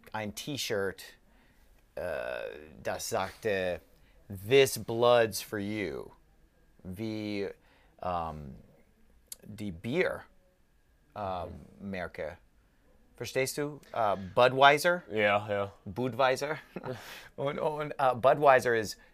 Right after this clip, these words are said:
Speaker 1: „This bud's for you“. So,
Speaker 2: Oh,
Speaker 1: sie
Speaker 2: okay.
Speaker 1: haben, „This blood's for you“. Und es hat, äh, ein Bild von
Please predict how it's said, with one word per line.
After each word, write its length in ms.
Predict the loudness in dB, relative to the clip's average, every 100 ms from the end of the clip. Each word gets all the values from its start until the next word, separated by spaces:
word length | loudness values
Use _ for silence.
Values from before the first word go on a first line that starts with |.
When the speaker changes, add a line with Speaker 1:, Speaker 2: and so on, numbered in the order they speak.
| _
Speaker 1:
„This 360 | -12 0 0 0
bud's 440 | 0 2 2 0
for 140 | -8 -8
you“. 220 | -8 -14 -16 -20 -18
So, 60 |
Speaker 2:
Oh, 200 | -10 -6
Speaker 1:
sie 140 | -2 2
Speaker 2:
okay. 60 |
Speaker 1:
haben, 180 | 2 2 -4 _ -6
„This 240 | 0 0 -2
blood's 680 | -8 -2 4 6 6 2 -4
for 160 | -10 -8
you“. 320 | -8 -10 -10 -12 -10 -8
Und 220 | -6 -6 -6
es 200 | -6 -4
hat, 280 | -4 -4 -10 -20 -16 -4
äh, 300 | -2 0 -2 -4
ein 220 | -6 -4
Bild 320 | 2 2 2
von 520 | -4 -6 -4 -6 -8